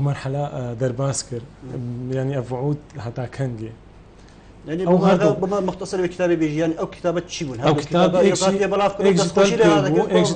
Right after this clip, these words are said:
Speaker 1: تەلب کرد بوو، ئەنەوە
Speaker 2: ئەمتحان تەعجیل بوون ئەو.
Speaker 1: ئەمتحان تەعجیل بنب، بێ یەک مووسلێت کە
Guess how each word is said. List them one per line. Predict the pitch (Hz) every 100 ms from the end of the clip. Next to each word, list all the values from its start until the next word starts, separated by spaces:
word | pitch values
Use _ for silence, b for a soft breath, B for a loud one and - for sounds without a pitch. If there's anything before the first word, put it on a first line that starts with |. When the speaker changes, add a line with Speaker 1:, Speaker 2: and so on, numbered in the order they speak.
| 185
Speaker 1:
تەلب | 190 180
کرد | 175 160
بوو، | 170 190
ئەنەوە | 170 165
Speaker 2:
ئەمتحان | 170 196 185
تەعجیل | 180 165 175
بوون | 165 170
ئەو. | 170
Speaker 1:
ئەمتحان | 160 170 156 170 180
تەعجیل | 175 143 156 165
بنب، | 165 180 180 - 139 123
بێ | 135 135 135 135 - 139
یەک | 165 165 147 156
مووسلێت | 151 - 165 170 170 165
کە | 151